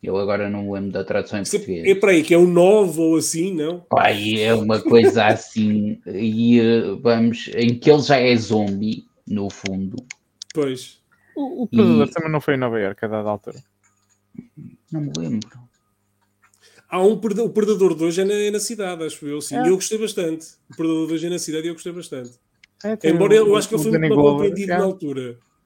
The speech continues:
Speaker 2: Foi muito mal compreendido na altura, mas eu gostei. Lá está, isso é um
Speaker 1: É.
Speaker 2: bocado do contra. Às vezes eu gosto de coisas que a maior parte das pessoas não gostam,
Speaker 1: Não,
Speaker 2: e,
Speaker 1: não,
Speaker 2: portanto
Speaker 1: eh, só para, só para completar um bom raciocínio, o
Speaker 2: Diz
Speaker 1: problema
Speaker 2: isto.
Speaker 1: de sexta, o problema de Sexta-feira treze, que diz que se passa em Nova Iorque,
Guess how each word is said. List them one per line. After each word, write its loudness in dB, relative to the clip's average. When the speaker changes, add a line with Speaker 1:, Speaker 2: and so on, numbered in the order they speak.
Speaker 2:
Foi -4
muito -6
mal -2
compreendido -4
na -2
altura, -6
mas -6
eu -6
gostei. -10
Lá 0
está, 0
isso 2
é 4
um -2
Speaker 1:
É. -8
Speaker 2:
bocado -6
do -6
contra. -2
Às -4
vezes -6
eu -6
gosto -4
de -20
coisas -6
que -8
a -4
maior -4
parte -6
das -8
pessoas -10
não -6
gostam, -6
Speaker 1:
Não, -4
Speaker 2:
e, -2
Speaker 1:
não, -2
Speaker 2:
portanto -4
Speaker 1:
eh, -20
só -4
para, -2
só -8
para -6
completar -2
um 2
bom -2
raciocínio, -6
o -8
Speaker 2:
Diz -16
Speaker 1:
problema 2
Speaker 2:
isto. 0
Speaker 1:
de -18
sexta, -4
o -20
problema 4
de -6
Sexta-feira -4
treze, -4
que -8
diz -10
que -18
se -18
passa -6
em -10
Nova -10
Iorque, -10